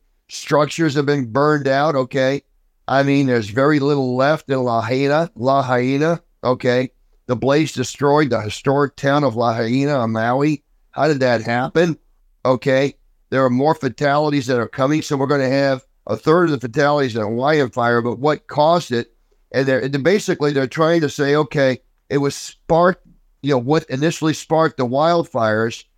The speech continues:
and the cause has not been officially determined. Okay, so they really don't know what caused the fire. They're looking into whether downed power lines and decisions by Hawaiian Electric, uh,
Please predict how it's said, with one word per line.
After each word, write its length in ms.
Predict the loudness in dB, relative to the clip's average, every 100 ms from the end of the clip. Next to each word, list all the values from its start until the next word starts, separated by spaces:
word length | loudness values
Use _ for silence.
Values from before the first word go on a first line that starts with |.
| _ _
and 140 | -4 -4
the 60 |
cause 360 | -2 0 2 0
has 160 | -2 0
not 220 | 0 0
been 140 | -2
officially 440 | 0 -2 -2 -4 -6
determined. 540 | -6 0 2 2 -2
Okay, 220 | -2 -4
so 120 | -2
they 100 | 0
really 260 | 2 2 2
don't 200 | 0 0
know 360 | 0 0 -2 -8 _ _ _ -2
what 240 | -2 -2
caused 400 | 0 2 2 0
the 80 | -4
fire. 480 | 0 2 2 -2 -10 _ _ -2
They're 160 | 0
looking 380 | 2 2 0 2
into 220 | 2 0
whether 440 | 0 0 2 -2 -4 _ -8
downed 500 | -2 0 2 0 -2
power 400 | -2 0 2 2
lines 500 | 2 0 0 -2 -4
and 140 | -4 -4
decisions 560 | -6 -2 -2 0 -4
by 220 | 0 0 2
Hawaiian 580 | -2 0 0 0 0
Electric, 720 | 0 0 0 0 -2 -2 -4 _ _ _ _
uh, 420 | -2 0 0 0